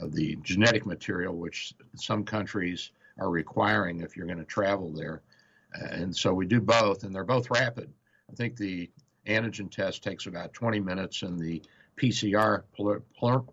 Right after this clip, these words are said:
polymerase chain reaction, takes about thirty minutes. So you can come in and get that done, and we've, we've got that. And I think one's, like, ninety-nine and the other one's one forty-nine. But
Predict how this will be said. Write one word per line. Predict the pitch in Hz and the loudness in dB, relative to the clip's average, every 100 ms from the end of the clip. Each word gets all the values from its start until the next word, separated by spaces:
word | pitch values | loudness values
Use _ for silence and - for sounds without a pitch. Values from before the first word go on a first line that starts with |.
| _ - | _ -4
polymerase | 120 113 139 147 127 110 - | 0 2 2 2 -2 -2 -4
chain | - 117 117 | -4 -2 -2
reaction, | 110 95 92 - - - - - - - | -2 -4 -4 -6 -12 -16 -16 -18 -14 0
takes | 107 - | 0 0
about | 87 85 82 - - | -2 -2 -2 -2 4
thirty | 139 135 | 6 6
minutes. | 104 87 - - - | 2 -4 -8 -6 -4
So | 98 98 - _ - | -4 -8 -14 _ -8
you | 98 | -6
can | 98 | -2
come | 120 117 | 0 2
in | |
and | 113 | 0
get | 110 113 | 0 0
that | 117 104 | 0 0
done, | - 85 87 82 _ _ _ - | -2 -4 -6 -10 _ _ _ -10
and | 90 95 90 | -4 -2 -2
we've, | 87 90 85 _ - | -2 -4 -6 _ -8
we've | 85 - | -6 0
got | 101 - | 0 2
that. | 92 87 - | 0 0 -2
And | 87 87 | -6 -8
I | |
think | - 98 - | -4 -6 -4
one's, | 85 82 78 | -4 -2 -2
like, | 82 80 | -4 -2
ninety-nine | 85 85 78 82 82 80 | 0 2 2 2 2 2
and | 80 | 2
the | 82 | 2
other | 80 | 0
one's | 76 78 - | -2 -4 -2
one | 82 80 | -2 -2
forty-nine. | - - 73 - - - | -2 -2 -2 -2 -2 -4
But | - | -6